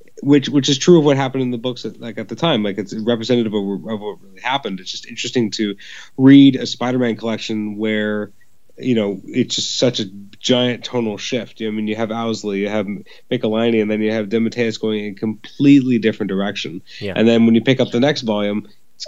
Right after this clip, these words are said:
Speaker 1: it's time for something completely different. Like, it's just an interesting choice to make such a,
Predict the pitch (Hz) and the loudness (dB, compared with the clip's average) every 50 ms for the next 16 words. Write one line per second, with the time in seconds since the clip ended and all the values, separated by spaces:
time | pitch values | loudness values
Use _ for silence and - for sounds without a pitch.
0 | - - - - 123 117 - - - - - 113 110 104 - 117 - 139 127 123 | -12 -12 -10 -10 -10 -10 -10 -14 -14 -8 -4 -2 -2 -2 0 0 0 2 2 2
1 | 113 117 - 110 107 107 - 131 127 113 117 107 117 117 - 113 104 107 110 107 | 2 0 -2 -4 -6 -2 -2 -2 0 0 0 0 0 2 2 0 -2 -2 -4 -4
2 | 113 117 - 147 139 - 175 156 139 135 - - 139 131 135 - 143 139 - 147 | -4 -2 0 -2 0 0 -2 -2 -2 -2 -2 -2 -2 -2 0 -2 -2 0 2 2
3 | 135 123 117 117 - - - - - - - - - - - 143 143 135 127 110 | 4 4 4 2 0 -4 -10 -20 -20 -20 -12 -10 -4 2 4 6 6 6 6 4
4 | - - - - - 113 113 110 117 117 113 113 - 123 - - 107 98 | 2 -4 -8 -8 -6 -4 -2 -2 -2 -2 -4 -6 -10 -10 -8 -8 -8 -8